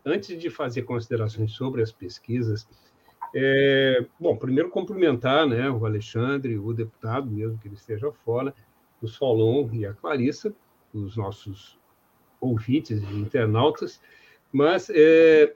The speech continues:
<clears throat> eu, eu quero dizer o seguinte: essas, é, é, todo esse conjunto, né, de reformas,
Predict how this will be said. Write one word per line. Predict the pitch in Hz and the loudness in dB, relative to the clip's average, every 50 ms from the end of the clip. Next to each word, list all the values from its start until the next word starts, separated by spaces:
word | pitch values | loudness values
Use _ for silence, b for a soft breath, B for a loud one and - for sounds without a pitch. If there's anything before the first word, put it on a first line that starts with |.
| _ _ - | _ _ -10
<clears throat> | - 170 135 117 - - _ _ _ _ _ _ _ _ _ _ _ _ _ _ 139 | -6 -4 -4 -4 -6 -10 _ _ _ _ _ _ _ _ _ _ _ _ _ _ -2
eu, | 147 147 151 - _ | -2 -2 -2 -4 _
eu | 165 160 | -6 -6
quero | - - - 196 190 190 | -4 -4 -4 -4 -4 -4
dizer | 185 196 196 165 139 170 180 | -8 -12 -12 -8 -6 -6 -6
o | 185 | -6
seguinte: | - - 175 139 110 110 113 110 - - - | -8 -10 -6 -2 -2 0 0 -2 -4 -6 -2
essas, | - 233 320 330 - - 247 208 151 - - - - - | 0 0 0 0 -2 -4 -4 -4 -4 -4 -8 -12 -2 2
é, | 151 | 2
é, | 135 127 127 120 - 110 113 113 110 107 107 113 - _ _ _ | 2 2 2 -4 -4 -4 -4 -4 -4 -6 -10 -14 -16 _ _ _
todo | - 254 302 262 240 185 | 0 0 0 0 -2 -2
esse | - - - 143 | -4 -4 -6 -4
conjunto, | - 180 170 143 143 127 117 151 190 226 220 208 - - 117 107 90 104 123 110 | 0 2 2 2 2 0 -2 0 2 2 0 0 -2 -6 -12 -10 -10 -10 -10 -10
né, | 95 107 131 143 127 | -6 -6 -4 -4 -4
de | 113 117 123 113 | -4 -4 -4 -4
reformas, | 113 110 98 - - - 123 135 131 117 98 - - - | -4 -6 -8 -8 -6 -4 -2 0 0 -2 -2 -6 -10 -18